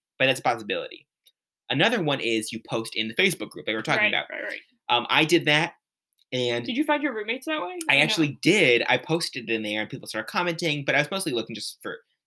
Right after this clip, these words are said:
Speaker 1: talking to people or whatever.
Speaker 2: Right.
Speaker 1: And then I had a few people message me, and then my roo-, eventual roommate did message me, and
Speaker 2: Hmm.
Speaker 1: he was very straightforward, thank God, 'cause I couldn't have been straightforward. He's like, "Hey, so you want a room?" And I was like,
Speaker 2: <laughs>
Speaker 1: instead of, like, asking someone to date, you're like,
Speaker 2: Right.
Speaker 1: "Okay."
Speaker 2: It's that awkwardness of, like,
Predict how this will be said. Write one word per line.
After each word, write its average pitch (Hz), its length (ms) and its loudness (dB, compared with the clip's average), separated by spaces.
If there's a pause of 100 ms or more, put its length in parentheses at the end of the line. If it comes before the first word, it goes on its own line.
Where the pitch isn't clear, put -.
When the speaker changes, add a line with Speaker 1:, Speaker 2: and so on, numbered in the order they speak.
Speaker 1:
talking 104 300 -8
to - 60 -10
people 104 340 -4
or 104 60 -4
whatever. 104 340 -4
Speaker 2:
Right. - 60 -10 (380)
Speaker 1:
And 123 420 2 (160)
then 123 180 0
I 117 60 2
had 120 140 0
a 113 40 -2
few 127 180 -8
people 107 300 -6
message 139 380 0
me, 120 420 -4
and 117 120 -8
then 117 160 -4
my 120 100 2
roo-, 139 280 -2
eventual 151 320 -4
roommate 170 240 0
did 127 120 0
message - 320 -4
me, 107 280 -6 (120)
and 381 100 -2
Speaker 2:
Hmm. 151 60 -2
Speaker 1:
he 190 80 2
was 208 100 4
very 156 140 8
straightforward, 139 520 2
thank 107 160 -2
God, 95 240 2
'cause - 80 -10
I 113 80 0
couldn't 120 160 -6
have 110 60 -4
been 113 120 -4
straightforward. 113 400 -2
He's - 80 -6
like, 110 140 -6 (320)
"Hey, 339 220 2
so 311 420 0
you 294 120 -2
want 339 120 -4
a 320 60 -4
room?" 349 400 -4
And 143 100 4
I 143 120 8
was 147 100 2
like, 139 180 4
Speaker 2:
<laughs> - 120 -16
Speaker 1:
instead - 180 4
of, 233 60 4
like, 208 160 4
asking 151 180 2
someone 156 220 0
to 120 60 -4
date, 135 320 0
you're 123 140 -2
like, 110 220 0
Speaker 2:
Right. 220 300 -6 (100)
Speaker 1:
"Okay." 339 160 4
Speaker 2:
It's 381 120 2
that 302 120 4
awkwardness 214 540 2
of, 208 100 -18
like, 202 220 -4